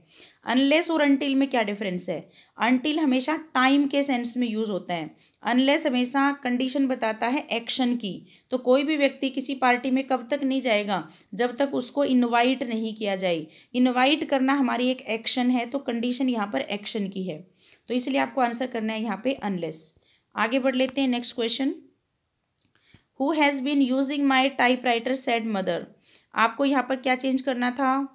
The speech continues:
अ, change the narration, नरेशन चेंज करनी थी। तो देखिए, अगर हम यहाँ पर बात करें तो who has been,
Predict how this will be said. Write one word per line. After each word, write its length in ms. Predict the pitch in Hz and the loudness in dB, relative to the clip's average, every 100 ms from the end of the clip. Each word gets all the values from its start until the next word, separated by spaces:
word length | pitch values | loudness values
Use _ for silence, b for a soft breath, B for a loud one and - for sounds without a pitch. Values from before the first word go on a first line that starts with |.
| _ _ _ _ _ _ _ _ _ _ _ - | _ _ _ _ _ _ _ _ _ _ _ -8
अ, 40 | 226 226 | -6 -4
change 360 | 226 247 254 269 | -4 0 2 4
the 100 | 285 | 4
narration, 520 | 254 247 262 262 202 196 | 4 4 4 2 -2 -2
नरेशन 400 | 220 247 262 285 | 2 2 4 2
चेंज 220 | 277 247 | 2 0
करनी 280 | 247 220 190 | 0 -2 -2
थी। 120 | 185 196 | -4 -6
तो 120 | 214 | -2
देखिए, 480 | 240 240 226 - - b b b | -2 -2 -4 -4 -12 b b b
अगर 240 | 220 247 | -2 0
हम 100 | 302 | 0
यहाँ 160 | 320 269 | 2 2
पर 120 | 277 | 0
बात 240 | 262 262 254 | 0 0 0
करें 400 | 254 226 202 269 - _ b b - | -2 0 -2 -6 -10 _ b b 0
तो 220 | 269 269 | 0 2
who 80 | 269 302 285 | 0 0 2
has 280 | 247 247 240 | 4 4 0
been, 360 | 196 226 196 | -4 -2 -2